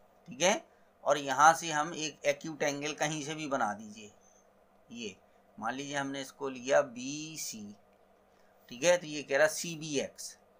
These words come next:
सी बी एक्स, तो यहाँ पे सी लिख दीजिए, यहाँ पर बी लिख दीजिए,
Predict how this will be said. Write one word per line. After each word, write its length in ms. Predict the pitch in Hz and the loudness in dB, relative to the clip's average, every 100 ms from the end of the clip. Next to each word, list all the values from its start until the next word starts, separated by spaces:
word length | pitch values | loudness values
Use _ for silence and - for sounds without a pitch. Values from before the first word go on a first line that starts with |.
| _ _ _ _ _ _ - | _ _ _ _ _ _ -18
सी 340 | - 147 156 | -12 -8 -8
बी 280 | 135 160 196 120 | -6 -8 -6 -8
एक्स, 260 | 113 - | -8 -10
तो 100 | 151 | -6
यहाँ 240 | 139 139 143 | 4 6 6
पे 140 | 143 | 4
सी 240 | - 139 | -4 -6
लिख 140 | 135 139 | -6 -8
दीजिए, 320 | 143 160 170 | -12 -8 -2
यहाँ 280 | 147 127 127 | 2 4 6
पर 140 | 139 139 | 6 4
बी 180 | 120 110 | 0 -10
लिख 140 | 101 | -12
दीजिए, 400 | 104 107 107 | -16 -16 -16